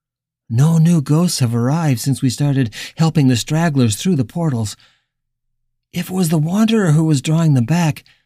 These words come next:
then Keith won't return. The stone is out of the stream." Richard spoke softly. "I realize that. And if that's the case, then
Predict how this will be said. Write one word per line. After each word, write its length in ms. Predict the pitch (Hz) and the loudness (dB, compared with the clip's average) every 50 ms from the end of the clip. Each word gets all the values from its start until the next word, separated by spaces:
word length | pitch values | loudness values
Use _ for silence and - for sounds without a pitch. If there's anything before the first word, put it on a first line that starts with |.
| _ _ _ _ _ _ _ _ _ _ _ _ _ _ - | _ _ _ _ _ _ _ _ _ _ _ _ _ _ -6
then 180 | - 160 156 | -2 -2 -2
Keith 300 | 151 - - 202 196 185 | -2 -2 -2 -2 -2 -2
won't 300 | 151 151 170 190 170 - | 0 2 2 2 2 0
return. 600 | 151 135 - - - 180 190 185 143 107 92 - - _ _ _ _ _ _ _ _ _ _ _ _ _ _ _ _ _ _ _ | -4 -4 -4 -4 -4 -4 -4 -2 -2 -2 -4 -6 -8 _ _ _ _ _ _ _ _ _ _ _ _ _ _ _ _ _ _ _
The 100 | - 139 | -10 -10
stone 720 | 127 - - - - - 160 175 180 175 160 143 123 120 123 | -8 -8 -8 -10 -6 -4 -2 0 2 2 4 4 2 2 2
is 220 | 131 127 120 - - | -2 -4 -4 -4 -6
out 240 | 147 160 170 156 127 | -4 -2 -2 0 0
of 140 | 117 110 | 0 -2
the 80 | 113 117 | -2 -4
stream." 640 | 107 - - - 147 165 170 156 143 113 101 92 - _ _ _ _ _ _ _ _ _ _ _ _ _ _ _ _ _ _ _ _ _ _ _ _ _ _ _ _ _ _ _ _ _ _ _ _ _ _ _ _ _ _ _ _ _ _ | -4 -4 -6 -6 -6 -4 -2 0 0 0 -2 -4 -6 _ _ _ _ _ _ _ _ _ _ _ _ _ _ _ _ _ _ _ _ _ _ _ _ _ _ _ _ _ _ _ _ _ _ _ _ _ _ _ _ _ _ _ _ _ _
Richard 340 | - 151 156 - 160 151 143 | -10 -10 -8 -6 -6 -8 -8
spoke 360 | - - - 143 139 139 139 | -8 -8 -4 -2 -2 -2 -4
softly. 680 | - - 147 143 139 131 - - 117 110 104 101 95 - _ _ _ _ _ _ _ _ _ _ _ _ _ _ _ _ _ _ _ _ _ _ _ _ _ _ _ _ _ | -6 -6 -2 -2 -2 -2 -4 -8 -8 -4 -4 -4 -4 -6 _ _ _ _ _ _ _ _ _ _ _ _ _ _ _ _ _ _ _ _ _ _ _ _ _ _ _ _ _
"I 100 | - 101 | -8 -4
realize 540 | 104 104 127 135 127 110 104 104 104 101 - | -2 0 2 2 2 2 2 0 0 -2 -2
that. 340 | - 120 110 107 104 - - _ _ _ _ _ _ _ _ _ _ _ _ _ _ _ _ _ _ _ _ _ _ - - - | -2 -2 -2 -2 -4 -6 -10 _ _ _ _ _ _ _ _ _ _ _ _ _ _ _ _ _ _ _ _ _ _ -20 -14 -4
And 160 | - 143 131 | -2 0 2
if 100 | 143 131 | 2 0
that's 300 | - - 151 160 156 - | 0 0 -2 -2 -2 -4
the 80 | - 151 | -6 -6
case, 340 | 143 - 160 160 156 135 - | -2 0 0 2 0 0 0
then 420 | - 143 143 139 139 139 135 135 | 0 0 2 4 4 2 2 -2